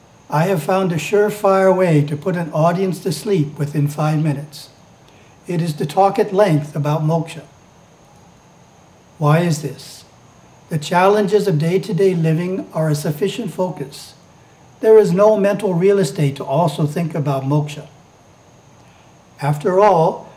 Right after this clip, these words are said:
there are three other more immediate goals, dharma, wealth, and love. Few seem to incorporate moksha into their philosophical framework. Most have only the vaguest concept of what existence after liberation would be like.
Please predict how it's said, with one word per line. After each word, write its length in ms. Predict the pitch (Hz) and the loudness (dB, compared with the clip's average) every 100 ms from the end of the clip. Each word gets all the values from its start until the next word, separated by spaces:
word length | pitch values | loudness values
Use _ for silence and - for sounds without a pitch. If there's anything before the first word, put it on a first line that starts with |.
| - - | -20 -8
there 180 | 170 165 | -2 0
are 100 | 160 | 0
three 280 | 208 208 | 0 2
other 240 | 208 190 180 | 2 4 2
more 300 | 180 196 208 | 4 4 4
immediate 560 | 156 180 202 202 175 | 2 2 2 0 0
goals, 540 | 156 208 156 117 - - - _ - | 2 2 2 -2 -14 -20 -20 _ -12
dharma, 560 | 135 135 160 180 196 190 - - | -6 -2 0 -2 -6 -12 -20 -6
wealth, 460 | 143 147 165 156 170 | 0 2 2 -2 0
and 160 | 151 | 0
love. 280 | 147 127 117 113 - - _ _ - _ _ _ _ _ | 2 -2 -10 -18 -20 -20 _ _ -20 _ _ _ _ _
Few 240 | - 220 | -4 -2
seem 360 | 196 226 214 202 | -2 0 0 -2
to 160 | 208 180 | 0 -2
incorporate 580 | 151 190 185 196 170 | 0 0 0 0 0
moksha 680 | 156 180 208 - 160 147 151 | 0 2 0 -2 -4 -4 -6
into 260 | 156 170 180 | -8 -6 -4
their 140 | 165 | -2
philosophical 840 | 147 226 220 151 151 139 147 147 | -2 0 0 -2 -2 -4 -4 -6
framework. 520 | 143 - 175 147 123 - - - _ _ _ - - _ - _ - _ _ _ _ | -6 -4 -4 -4 -6 -14 -20 -20 _ _ _ -20 -20 _ -20 _ -20 _ _ _ _
Most 320 | 160 190 190 | 0 0 0
have 180 | 196 175 | 0 2
only 240 | 185 185 | 0 0
the 140 | 190 180 | 2 2
vaguest 480 | 147 156 190 190 - | 0 0 0 -2 -4
concept 640 | 185 196 - 147 - - | -4 -4 -4 -6 -6 -8
of 100 | 139 | -4
what 180 | 175 180 | -2 0
existence 600 | 151 151 175 - 175 151 | 0 -2 -4 -6 -8 -4
after 320 | 175 185 190 | -4 -4 -2
liberation 840 | 160 190 185 185 233 240 - 139 | 0 2 2 2 0 -2 -4 -4
would 140 | 143 139 | -2 -2
be 100 | 143 | -2
like. 360 | 143 143 - | -2 -4 -10